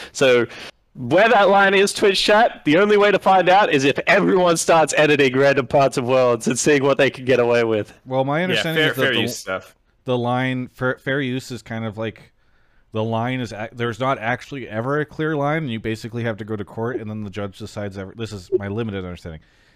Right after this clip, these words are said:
Speaker 2: The judge
Speaker 3: Yeah.
Speaker 2: decides every time.
Speaker 3: You're, you're
Speaker 2: So in,
Speaker 3: definitely
Speaker 2: in
Speaker 3: right.
Speaker 2: reality, fair use doesn't really exist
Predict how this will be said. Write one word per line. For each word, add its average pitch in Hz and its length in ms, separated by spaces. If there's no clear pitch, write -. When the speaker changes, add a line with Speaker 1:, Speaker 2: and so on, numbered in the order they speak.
Speaker 2:
The 110 60
judge 120 220
Speaker 3:
Yeah. - 20
Speaker 2:
decides 117 340
every 107 200
time. 113 280
Speaker 3:
You're, 160 300
you're 110 160
Speaker 2:
So 160 80
in, 175 80
Speaker 3:
definitely 175 160
Speaker 2:
in 151 80
Speaker 3:
right. 156 140
Speaker 2:
reality, 175 440
fair 139 300
use 135 200
doesn't 131 400
really 131 380
exist 113 800